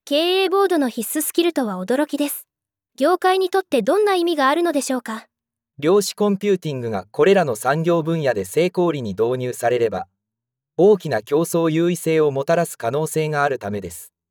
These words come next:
Speaker 2: また、強力な量子コンピューターが現在の多くの暗号化方式を破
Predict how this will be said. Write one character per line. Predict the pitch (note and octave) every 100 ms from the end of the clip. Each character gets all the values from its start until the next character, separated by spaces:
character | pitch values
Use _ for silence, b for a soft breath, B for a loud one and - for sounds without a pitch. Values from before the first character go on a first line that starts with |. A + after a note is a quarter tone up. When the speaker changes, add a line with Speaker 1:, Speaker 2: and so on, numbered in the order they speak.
| _ -
Speaker 2:
ま | A#2 A#2+
た、 | B2+ - _ _ _ _ _
強 | E3+ G3
力 | G#3+ G3 F#3+
な | F3+
量 | E3+ F#3
子 | -
コ | G3
ン | G3
ピ | F#3
ュ | F#3
ー |
タ | D3+ A#2+
ー |
が | G2+ F2+ _
現 | - G3+ G3
在 | E3+ A#2
の | G#2+ C3+
多 | F#3
く | D#3
の | A#2+ G2+
暗 | D3
号 | E3+ F3+
化 | F3 E3
方 | F3 E3+
式 | - C3+
を | A2
破 | G#2+